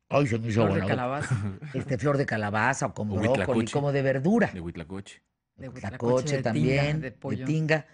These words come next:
Speaker 1: cocinada con
Speaker 2: También puede ser.
Speaker 1: aguacatlán, claro.
Speaker 2: Exactamente. Integrar todos los grupos de alimentos. Se debe consumir cereales, preferentemente integrales, tipo avena, frijoles, lentejas, garbanzo.
Speaker 1: En la mañana, tarde o noche, no importa.
Speaker 2: Exacto, integrar un grupo de alimentos. Puede ser avena, por ejemplo, en el desayuno, o puede ser la tortilla que,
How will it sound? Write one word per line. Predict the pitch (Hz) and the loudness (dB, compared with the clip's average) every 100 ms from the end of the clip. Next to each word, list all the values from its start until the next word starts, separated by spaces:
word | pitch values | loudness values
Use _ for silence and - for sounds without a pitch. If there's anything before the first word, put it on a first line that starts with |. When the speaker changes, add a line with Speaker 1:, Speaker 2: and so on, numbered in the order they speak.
| _ | _
Speaker 1:
cocinada | - 151 143 139 135 139 | -2 -2 0 2 2 2
con | 127 127 | 0 0
Speaker 2:
También | 127 | 0
puede | 127 123 | 0 -2
ser. | 139 147 | -2 0
Speaker 1:
aguacatlán, | 147 143 _ _ | -2 -6 _ _
claro. | 117 123 120 | 2 2 2
Speaker 2:
Exactamente. | 98 - 120 127 - 120 _ _ _ | -4 -14 -14 -14 -16 -20 _ _ _
Integrar | - 156 185 190 196 | -6 0 2 2 2
todos | 226 | 0
los | 208 151 | 2 2
grupos | 160 165 143 | 0 0 0
de | |
alimentos. | 131 123 123 123 - 107 | 0 0 0 -2 -4 -6
Se | 139 | -2
debe | 156 160 | 0 0
consumir | 131 120 131 127 139 - - _ | -4 -4 -4 -2 -2 -6 -16 _
cereales, | - 139 151 202 247 | -2 2 2 2 -2
preferentemente | - 147 147 139 139 139 135 | -4 -4 -2 -2 0 -2 -2
integrales, | 135 123 117 123 160 190 | -4 -4 -4 -4 -4 -6
tipo | 170 127 131 | -8 -6 -2
avena, | 120 131 147 147 147 | 0 0 0 0 -2
frijoles, | 147 123 113 131 127 131 120 | -4 -8 -6 -6 -4 -4 -4
lentejas, | 120 113 127 123 - 120 117 | -6 -4 -4 -4 -6 -6 -6
garbanzo. | 117 120 131 139 - 139 | -8 -4 -4 -4 -4 0
Speaker 1:
En | 127 | 0
la | 123 | 2
mañana, | 131 147 165 170 | 2 2 2 2
tarde | 156 147 139 | 2 2 2
o | |
noche, | 151 175 175 | 0 0 0
no | 143 | 0
importa. | 143 156 | 0 0
Speaker 2:
Exacto, | 139 131 | 2 2
integrar | 147 147 151 156 | 2 2 4 4
un | 156 | 2
grupo | 147 139 135 | 0 0 -2
de | |
alimentos. | 120 117 117 110 | -2 -4 -6 -6
Puede | 160 151 | -2 -2
ser | 156 127 | 0 0
avena, | 120 127 127 113 | 0 -2 -4 -4
por | 120 | -6
ejemplo, | 110 135 139 | -6 -6 -4
en | 131 | -2
el | 127 | -2
desayuno, | 123 143 151 190 196 | -4 -4 -4 -2 -2
o | 117 | 0
puede | 139 | 0
ser | 139 139 | 0 -2
la | 131 | -2
tortilla | 127 113 131 131 120 | -4 -2 -2 -2 -4
que, | 123 | -8